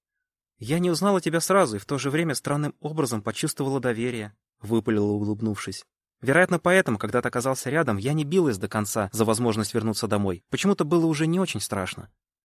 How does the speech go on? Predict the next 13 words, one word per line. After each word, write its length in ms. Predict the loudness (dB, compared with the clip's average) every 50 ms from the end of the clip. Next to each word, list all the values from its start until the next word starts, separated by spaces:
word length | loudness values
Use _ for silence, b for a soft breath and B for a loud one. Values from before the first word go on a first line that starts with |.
| _ _ _ _ _ _ _ _ _ _
Мы, 160 | _ 0 0 2
наверное, 340 | 2 2 2 2 2 0
с 100 | -2 -2
минуту 280 | -4 -4 -4 -4 -4 -6
смотрели 400 | -4 -4 -2 -2 -2 -2 -2 -2
друг 200 | -2 -4 -4 -4
на 120 | -4 -4
друга. 340 | -4 -4 -4 -4 -6 -8 -10 -16 _ _
Наконец, 480 | _ -6 -6 -4 -4 -4 -4 -4 -6 -6
уголки 360 | -8 -4 -2 -2 -4 -2 -4 -2
его 160 | -2 -2 -2
рта 160 | -2 -2 -2
дрогнули. 500 | 0 0 0 0 -2 -4 -8 -8 -10 -12